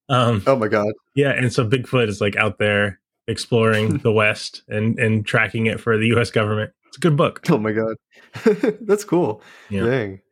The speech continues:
Speaker 2: Let's see, other artifacts they had. They had a river rock collected from the site of the Patterson Gim-, Gimlin film.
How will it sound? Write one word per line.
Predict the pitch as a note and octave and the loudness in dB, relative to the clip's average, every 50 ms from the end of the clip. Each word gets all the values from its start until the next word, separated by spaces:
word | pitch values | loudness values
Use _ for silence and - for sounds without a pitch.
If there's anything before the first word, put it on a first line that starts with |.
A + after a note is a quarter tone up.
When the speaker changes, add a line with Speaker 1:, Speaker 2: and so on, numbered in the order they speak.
| _ _ _ _ _ _ _ _ | _ _ _ _ _ _ _ _
Speaker 2:
Let's | - A#2+ - - | -8 -6 -4 0
see, | - B2 B2 | 0 2 2
other | - C3+ C3 C3+ B2+ | 4 4 4 4 4
artifacts | A#2+ B2 B2 B2 A#2 - B2+ A#2+ A#2 - - | 4 4 2 2 2 2 0 0 0 0 -2
they | B2 | -2
had. | A#2 C3 B2 A#2+ G#2+ | 2 2 2 2 2
They | A#2+ | 2
had | C#3 C#3+ B2+ A#2 | 2 2 4 4
a | A#2 A2 | 2 2
river | G#2+ G#2+ C3+ E3+ F3 G#3+ G3 D3+ | 2 2 2 4 6 4 2 2
rock | - - B2+ C#3 C#3 E3+ - - - - | 2 2 2 2 2 0 -4 -10 -16 -12
collected | - - B2 B2+ C3+ C3 - C#3+ A#2+ - | -6 -2 0 0 0 0 0 -2 0 0
from | - B2 A2+ | 0 0 0
the | A2+ | 0
site | - - C#3 B2+ B2+ A#2+ B2+ | 0 2 2 2 2 2 0
of | A2 | -2
the | G#2 | -2
Patterson | - - - A#2+ B2+ C3 - - A#2+ A2 G2+ | -2 -2 -2 0 0 0 -2 -2 -4 -4 -2
Gim-, | A2 A2 A2 B2 C3 - | 0 0 0 0 -2 -4
Gimlin | C3 A#2 A#2+ B2 B2+ C#3 D3 D3+ D#3 - | -4 -2 0 0 2 2 2 0 0 0
film. | - D#3+ E3 F#3 G#3+ G3+ F3+ F3 | 0 0 0 0 0 -2 -6 -8